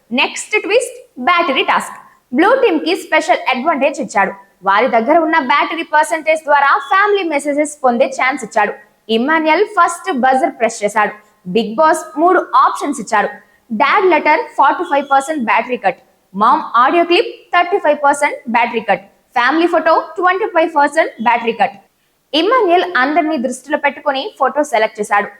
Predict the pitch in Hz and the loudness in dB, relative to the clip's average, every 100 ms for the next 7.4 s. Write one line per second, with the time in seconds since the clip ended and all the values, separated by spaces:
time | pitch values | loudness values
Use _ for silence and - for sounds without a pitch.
0 | _ - 202 226 208 254 339 - 220 247 | _ -6 -2 0 2 2 2 0 0 -4
1 | - 254 254 285 262 262 - 240 262 294 | 0 0 0 2 0 0 -2 0 0 -6
2 | 277 247 294 226 214 214 208 202 208 196 | -6 -6 -4 -4 -4 -2 -4 -4 -8 -10
3 | _ _ _ - 349 466 523 359 339 302 | _ _ _ 0 2 4 4 2 0 -2
4 | 392 - - 254 269 285 - 220 - 226 | -4 -6 -2 -2 -2 -4 0 0 2 0
5 | - 254 277 320 240 202 202 208 208 - | 0 0 0 -2 -2 0 2 2 -2 -8
6 | _ _ _ - 302 330 339 508 339 269 | _ _ _ -2 0 0 0 0 2 2
7 | 349 339 320 302 | 0 -4 -2 -2